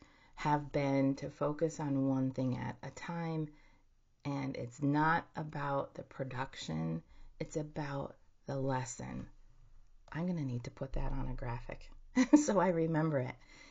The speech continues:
It is not about the production. It's about the lesson. And that feels so good in my heart to say.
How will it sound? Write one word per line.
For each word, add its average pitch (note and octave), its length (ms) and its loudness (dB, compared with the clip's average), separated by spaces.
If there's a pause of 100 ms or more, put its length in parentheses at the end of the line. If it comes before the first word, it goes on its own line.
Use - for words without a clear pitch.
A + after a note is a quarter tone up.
(180)
It F#3 100 0
is F3 160 2
not F3+ 480 2 (160)
about B2+ 440 -6
the - 80 -6
production. B2+ 720 -8
It's - 160 -14
about B2+ 400 -6 (120)
the C3+ 80 -6
lesson. C3+ 520 -8 (1800)
And E3+ 120 2
that G#3 180 2
feels G#3+ 260 4
so F3 320 6
good E3+ 220 0
in D3 80 0
my C#3 140 0
heart C3+ 320 -4
to D3+ 120 -6
say. C#3 560 -6